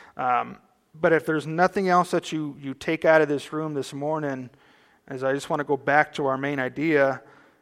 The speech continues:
is that it, the purpose of the, of spiritual gifts is to build up the church and to bring others and glory to God.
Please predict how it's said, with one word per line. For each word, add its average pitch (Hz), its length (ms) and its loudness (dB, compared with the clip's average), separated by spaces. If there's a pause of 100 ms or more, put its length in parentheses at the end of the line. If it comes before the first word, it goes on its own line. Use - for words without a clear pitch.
(100)
is 131 120 -8
that 139 160 -2
it, 147 320 -6
the 143 100 -2
purpose 185 480 0
of 160 120 0
the, 135 180 0
of 139 180 -8
spiritual 165 440 -4
gifts 151 480 0
is 151 180 -10
to 139 120 -4
build 156 380 0
up - 640 4
the 135 100 -12
church - 680 -6
and 139 80 -16
to 131 60 -10
bring 143 240 -8
others 135 460 -4
and 131 140 -16
glory 139 240 -4
to 127 60 -8
God. 131 400 -6